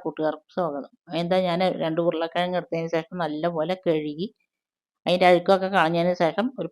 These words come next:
പാത്രത്തിൽ കുറച്ച് വെള്ളം ഒഴിച്ചിട്ട് നല്ലപോലെ ഒന്ന് പുഴുങ്ങിയെടുക്കുന്നുണ്ട്. നിങ്ങൾക്ക് വേണമെങ്കിൽ അത് കുക്കറിൽ പുഴുങ്ങിയെടുക്കാം. ഞാൻ പാത്രത്തിൽ പുഴുങ്ങിയെടുത്തത് മാത്രം. ഇനി അത്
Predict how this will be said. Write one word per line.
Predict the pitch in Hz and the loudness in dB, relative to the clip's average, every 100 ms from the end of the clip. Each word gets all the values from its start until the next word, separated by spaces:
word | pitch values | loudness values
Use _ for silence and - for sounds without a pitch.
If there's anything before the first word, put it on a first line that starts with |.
| 175 | 2
പാത്രത്തിൽ | 160 165 170 180 180 | 2 -2 -4 -2 0
കുറച്ച് | 160 165 | -2 -2
വെള്ളം | 151 156 | -2 -2
ഒഴിച്ചിട്ട് | 156 147 175 | -4 -4 -4
നല്ലപോലെ | 160 151 151 156 | -4 -4 -4 -4
ഒന്ന് | 175 185 | -6 -4
പുഴുങ്ങിയെടുക്കുന്നുണ്ട്. | 180 180 180 175 143 - 143 135 - | -2 -2 0 -2 -2 -4 -6 -6 -8
നിങ്ങൾക്ക് | 175 175 190 | -4 0 2
വേണമെങ്കിൽ | 185 185 190 | 2 0 -2
അത് | 190 | -2
കുക്കറിൽ | 175 170 165 170 170 | -4 -2 -2 -2 -4
പുഴുങ്ങിയെടുക്കാം. | 151 151 147 151 175 | -2 -4 -4 -6 -4
ഞാൻ | 147 160 165 | -6 -4 -4
പാത്രത്തിൽ | 156 151 147 156 185 | -4 -4 -6 -6 -4
പുഴുങ്ങിയെടുത്തത് | 156 147 147 - 139 139 | -4 -4 -6 -6 -6 -8
മാത്രം. | 127 - - _ _ _ _ _ _ _ _ _ _ _ - | -10 -16 -20 _ _ _ _ _ _ _ _ _ _ _ -4
ഇനി | 202 | 2
അത് | 220 | 4